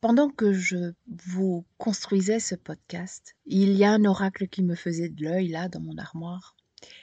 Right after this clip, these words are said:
Et je me suis dit, bah, je vais rajouter une petite lame de cet oracle, qui est l'oracle message de vie de Mario Duguay. Et j'ai tiré une carte.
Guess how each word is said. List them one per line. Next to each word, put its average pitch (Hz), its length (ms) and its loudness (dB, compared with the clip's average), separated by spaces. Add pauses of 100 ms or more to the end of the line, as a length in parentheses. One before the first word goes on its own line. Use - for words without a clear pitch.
(460)
Et 175 560 2 (260)
je - 160 -8
me 170 60 -6
suis - 180 -10
dit, 190 200 -4
bah, 165 200 -6
je 156 140 -10
vais 156 240 -10
rajouter 170 540 -10
une 160 120 -12 (100)
petite - 460 -16
lame 170 540 -8 (120)
de 170 220 -8
cet 175 300 -8
oracle, 175 480 -12 (160)
qui 185 240 2
est 196 400 4
l'oracle 175 600 -2
message 175 480 -2
de 180 120 -2
vie 185 260 -2
de 185 100 0
Mario 175 440 -4
Duguay. 160 420 -12 (480)
Et 220 240 4
j'ai 208 220 0
tiré 233 560 -4
une 294 180 6
carte. - 560 -12